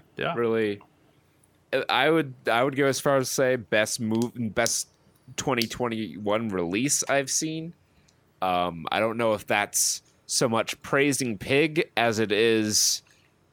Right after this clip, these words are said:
Speaker 2: condemning the rest of the movies that have come out this year, 'cause other than, like, Wrath of Man,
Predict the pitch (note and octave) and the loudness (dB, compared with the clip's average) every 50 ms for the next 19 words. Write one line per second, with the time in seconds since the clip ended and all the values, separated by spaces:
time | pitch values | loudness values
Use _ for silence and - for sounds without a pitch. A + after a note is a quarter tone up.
0 | _ _ _ _ _ _ _ - - C#3+ B2 A2+ G#2 F#2+ A2 A2+ A#2+ B2 A#2+ A#2+ | _ _ _ _ _ _ _ -10 -6 -4 -2 -2 0 2 2 2 2 2 0 0
1 | A#2 A2+ A2 G#2 G#2+ G#2 A2+ G#2 - - - - B2+ D3 C3 A#2 B2 B2+ B2 B2 | 0 0 0 0 2 2 2 2 2 0 0 0 0 0 0 0 -2 -2 -2 0
2 | A2+ B2+ A#2+ A#2+ C3 B2+ A2+ A#2+ A#2+ A2+ G#2+ - B2 G#2+ G#2+ A2+ B2 - - D3 | 2 2 2 2 2 2 2 2 0 0 0 -2 -4 -2 0 -2 -2 -2 -2 -4
3 | C#3 C3+ - D3+ D3+ D3+ D#3 - - C3+ A#2 A2 - - B2 C3+ D3+ E3 E3 C#3+ | -4 -4 -4 -2 -2 -2 -2 -2 -4 -4 -4 -4 -2 -2 -2 0 2 0 0 2
4 | D3+ D3 C#3+ C#3 C3+ C3 B2+ - _ _ _ _ _ _ _ _ _ _ _ - | 0 0 0 -2 -4 -8 -8 -10 _ _ _ _ _ _ _ _ _ _ _ -2
5 | G#2 G2+ G2 - - - G2+ G#2 G#2+ G#2+ A#2 B2 - G#2+ F2+ E2+ F2 F2+ F2+ F2+ | -2 -2 -2 -2 -6 -6 -2 0 2 2 0 0 -4 -8 -8 -6 -6 -2 0 2
6 | F#2 F2+ D#2+ D2 D2 C#2+ D2 D2 | 2 2 2 0 -2 -4 -8 -12